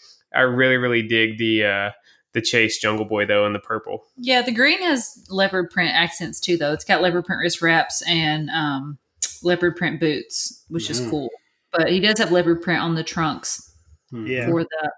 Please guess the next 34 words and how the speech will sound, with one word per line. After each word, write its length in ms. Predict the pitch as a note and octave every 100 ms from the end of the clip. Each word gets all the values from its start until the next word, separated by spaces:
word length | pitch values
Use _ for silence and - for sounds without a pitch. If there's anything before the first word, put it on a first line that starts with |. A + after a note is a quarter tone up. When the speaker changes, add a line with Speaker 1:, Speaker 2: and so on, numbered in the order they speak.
| _
Speaker 2:
the 60 | E3+
chase. 400 | F3 F3 E3 - - - - F#3+
The 60 |
head 260 | A3+ D4 -
scan, 420 | D#4 C#4+ C4+ - - F#3
the, 580 | F#3 A#3+ A#3 A#3 F#3 -
the 120 | G#3
regular 500 | E3+ A3 C4+ E4 D#4
head 160 | D#4+ D#4+
scan 400 | - E4 E4 D#4+
is 120 | D#4 D#4
okay. 520 | D#4 D#4+ D#4 D#4 D4+ - - _
The 100 | F#3
yelling 540 | F#3+ D#3+ F#3 A3 A#3+ A#3+
head 240 | A#3+ A3+
scan, 380 | - A3 A3+ - A3
I 60 |
mean, 160 | A3 G3+
I've, 320 | D#3+ G#3 E3+ A2
I'm 260 | E3 G3 F#3+
notorious 600 | E3 F3+ F3 E3+ E3+ E3
on 120 | E3
this 120 | E3
show 240 | E3 D#3
for 140 | D#3 D#3+
telling 280 | F3 D#3+ D#3
you 40 |
guys 220 | D#3 D#3
I 60 | D#3+
don't 320 | D#3 - D3+ E3
love 360 | E3 D#3+ E3 D3
yelling 360 | D#3+ E3 D#3+
head 200 | D#3+ D#3+
scans, 440 | - F3+ F3 F3